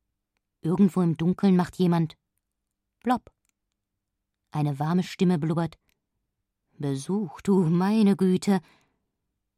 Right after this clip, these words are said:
Das klingt so freundlich, dass Angst und Kummer zusammenschrumpeln wie eine trockene Alge. Ich schwimme auf die Stimme zu und ziehe Silfe mit. Mein Schnabelmaul stupst gegen etwas Weiches. „Plopp“,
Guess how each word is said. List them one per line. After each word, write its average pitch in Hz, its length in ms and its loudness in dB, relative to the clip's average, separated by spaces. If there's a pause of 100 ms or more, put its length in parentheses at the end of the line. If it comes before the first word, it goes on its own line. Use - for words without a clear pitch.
(180)
Das - 220 -10
klingt 180 300 -2
so 185 240 -6
freundlich, 175 680 -6
dass 165 200 -8
Angst 190 340 -4
und 170 140 -2
Kummer 190 260 0
zusammenschrumpeln 180 920 0
wie 190 140 -2
eine 196 180 -2
trockene 190 440 -2
Alge. 196 340 -6 (1040)
Ich - 160 -8
schwimme 202 340 2
auf 156 120 -4
die 156 80 -8
Stimme 208 340 0
zu 220 280 -4 (300)
und 190 120 -2
ziehe 208 240 4
Silfe 202 380 2
mit. 185 300 -2 (640)
Mein 127 200 -8
Schnabelmaul 165 680 -2
stupst - 520 -10
gegen 175 260 -2
etwas 160 440 -8
Weiches. 170 580 -8 (1120)
„Plopp“, 269 260 -2